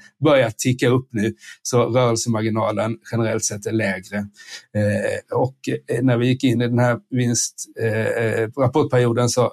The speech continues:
så räknar marknaden med ett vinstlyft på åtta tio procent i år för de stora, stora verkstadsbolagen. Eh, jag är inte riktigt säker på att, eh, eh, eh,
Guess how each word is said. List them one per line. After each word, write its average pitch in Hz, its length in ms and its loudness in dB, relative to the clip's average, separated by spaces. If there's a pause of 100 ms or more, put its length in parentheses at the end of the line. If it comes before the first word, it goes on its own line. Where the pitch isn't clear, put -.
så 120 280 0 (280)
räknar 139 260 2
marknaden 120 520 0
med 120 80 0
ett 113 100 -8
vinstlyft 117 500 0
på 117 120 -2 (200)
åtta 143 200 2
tio 135 240 4
procent 131 340 0
i 127 40 4
år 120 120 4
för 117 120 -4
de 123 100 -2
stora, 120 300 0 (380)
stora 123 280 0
verkstadsbolagen. 120 880 0 (760)
Eh, 113 260 4
jag 120 200 2
är 120 40 2
inte 123 260 0
riktigt 120 460 -2
säker 107 420 -2
på 107 260 -2
att, 101 240 -6
eh, 107 200 0
eh, 104 300 -2
eh, 104 340 -6